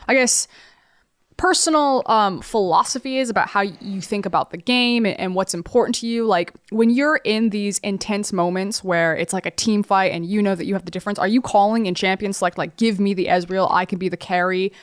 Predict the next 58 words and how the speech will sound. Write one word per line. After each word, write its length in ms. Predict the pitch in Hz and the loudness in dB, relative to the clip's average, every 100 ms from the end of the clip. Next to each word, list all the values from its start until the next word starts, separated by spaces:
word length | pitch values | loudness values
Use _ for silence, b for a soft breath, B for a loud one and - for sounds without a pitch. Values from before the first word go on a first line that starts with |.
| B | B
Um, 360 | 170 160 - - | 0 0 -2 -8
when 240 | - 214 208 | -4 0 2
you're 100 | 208 | 2
in 80 | 214 | 2
an 140 | 202 | 0
intense 340 | 180 208 202 | -2 -4 -4
team 240 | - 196 196 | -4 -4 -2
fight, 220 | 208 202 | 2 2
are 160 | - 180 | 2 0
you 360 | 175 190 196 B B | -2 -2 -4 B B
trying 240 | - 208 196 | 0 0 0
to 40 | |
get 100 | 190 | 0
all 100 | 190 | 2
those 180 | 185 175 | 2 -2
resources? 420 | 170 175 208 214 | -4 -2 -4 -2
Like, 140 | 185 | -2
some 220 | - 285 277 | 0 0 2
players, 340 | 254 233 214 - | 4 2 2 -6
we 100 | 208 | -10
call 140 | 202 202 | -2 -2
them 100 | 170 | -2
K 220 | - 165 | -4 -6
D 180 | 165 165 | -4 -6
A 40 | |
players, 380 | - 185 190 202 | -2 0 0 0
will, 80 | 175 | -2
like, 200 | 156 - - | -2 -6 -4
back 320 | 185 180 - | 0 0 2
down, 280 | 190 190 233 | 2 2 2
but 120 | 196 | 2
I 80 | 214 | 2
always 180 | 233 | 2
see 140 | - 214 | 0 -2
you 100 | 190 | -4
step 420 | - - 190 - | -6 -2 0 0
forward. 360 | - 170 143 - | -4 -4 -2 -4
Like, 140 | 165 | -4
where 200 | 190 214 | 2 2
do 60 | 226 | 2
you 100 | 233 | -2
find 400 | 220 190 185 185 b | 0 0 0 -4 b
the 80 | - | -12
confidence 460 | - 247 247 226 226 | -2 2 2 0 -6
for 80 | 214 | 0
that? 160 | 202 | 0
How 80 | 220 | 2
are 60 | 208 | 0
you 140 | 175 | -2
thinking 360 | - 202 - 180 | -6 -6 -4 -2
through 160 | 202 | 0
those 180 | 185 175 | 0 0
situations? 680 | - - 156 175 202 202 196 | 0 -4 -2 0 0 -2 -2
Like, 240 | 170 - _ _ _ _ | -4 -4 _ _ _ _
walk 260 | 208 202 - | 0 0 0
me 60 | |
through 160 | 208 185 | -4 -2
that. 260 | 165 - | -2 -2